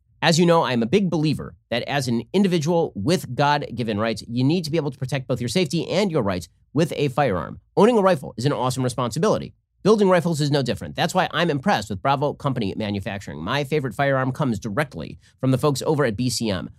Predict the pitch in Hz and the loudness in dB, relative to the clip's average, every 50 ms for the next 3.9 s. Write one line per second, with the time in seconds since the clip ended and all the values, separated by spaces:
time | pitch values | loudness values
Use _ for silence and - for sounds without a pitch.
0 | _ - 147 175 190 - 185 190 190 165 165 151 123 - - 165 160 165 160 151 | _ 2 4 4 4 4 2 2 2 2 2 0 0 2 2 2 4 4 2 2
1 | 147 123 127 117 123 117 107 95 78 85 92 104 107 107 120 120 139 175 190 156 | 0 0 2 2 2 2 2 0 0 -4 -6 -6 -4 -2 0 2 2 2 0 0
2 | - - 170 143 - 123 120 127 147 156 135 - 147 123 127 120 127 131 120 110 | -2 -2 -4 -4 -2 -2 0 2 2 0 2 0 0 0 0 0 0 0 0 -2
3 | 101 95 - 180 156 123 139 127 117 104 - - 107 98 95 117 117 117 | -2 -2 -2 -2 0 0 -2 -2 -2 -4 -4 -4 -4 -4 -4 -4 -6 -8